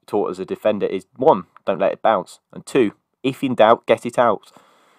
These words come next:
Um, yeah, I feel like, yeah, it's, it's, you have to clear your lines. Let's firstly address that. You have to clear your lines. No matter i-, if, if there's a shout from Johnston,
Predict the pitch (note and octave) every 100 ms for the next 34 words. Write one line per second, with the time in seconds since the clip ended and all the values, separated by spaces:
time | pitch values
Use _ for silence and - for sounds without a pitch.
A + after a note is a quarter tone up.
0 | _ _ A2+ A2+ G#2+ G#2 F#2+ _ _ _
1 | _ _ E3+ - - - C#3+ C3 - C#3
2 | C3+ _ - B2 F#2+ A#2+ A#2+ - - -
3 | _ G#2+ D#3+ D#3+ D3+ D3+ - D3+ C#3+ C3
4 | C#3+ G#2+ F2+ - A#2+ - - D3 C3+ B2
5 | A2 G#2+ A2+ G#2 - G2 A2+ A#2 A#2 A#2+
6 | - A2 A2+ C#3 F#2+ - - _ _ _
7 | _ B2+ C3 A#2 A2 - _ _ _ _
8 | _ _ _ _ - C#3+ - C#3+ - -
9 | C3+ C3+ - A#2+ C#3 G#2 C#3+ C3 B2+ B2
10 | - C3+